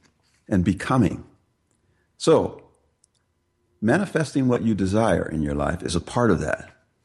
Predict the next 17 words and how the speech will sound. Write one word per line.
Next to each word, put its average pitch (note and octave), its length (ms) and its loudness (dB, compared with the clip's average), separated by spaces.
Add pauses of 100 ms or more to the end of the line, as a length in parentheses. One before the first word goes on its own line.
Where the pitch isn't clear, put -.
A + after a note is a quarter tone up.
(800)
And, D3 480 2 (460)
you C3 100 6
know, C3+ 260 6
a A#2 40 2
lot C#3 180 2
of F3+ 160 -4
people C#3 640 0 (420)
think E3+ 240 4
about G#2+ 440 2
it A2 220 -2
coming B2+ 340 4
from G#2+ 480 0
above. D#2 580 -2
It - 120 -6
comes B2+ 280 2
from, G#2 540 0 (760)
um, E2 540 -4